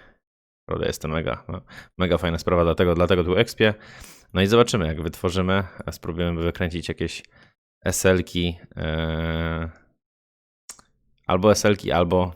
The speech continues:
to będzie kusza pod, e... krusa, czyli na pewno dwie takie kusze będzie trzeba sobie stworzyć. Co ciekawe, można tu, y, wylosować losowe opcje lub przenieść opcje, czyli najlepszą opcją moim zdaniem jest wytworzyć kuszę,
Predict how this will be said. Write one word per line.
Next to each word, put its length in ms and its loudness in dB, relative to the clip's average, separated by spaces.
to 380 -4
będzie 180 -8
kusza 360 -2
pod, 400 -4
e... 540 -4
krusa, 440 -4
czyli 320 -14
na 100 -8
pewno 180 -6
dwie 160 -4
takie 220 -8
kusze 240 -2
będzie 180 -2
trzeba 220 -4
sobie 180 -8
stworzyć. 540 -12
Co 120 -2
ciekawe, 340 6
można 220 0
tu, 380 0
y, 60 -6
wylosować 400 2
losowe 300 4
opcje 260 4
lub 200 -4
przenieść 460 -4
opcje, 320 -6
czyli 180 -8
najlepszą 420 -2
opcją 400 -4
moim 300 2
zdaniem 360 0
jest 180 -4
wytworzyć 440 -4
kuszę, 400 0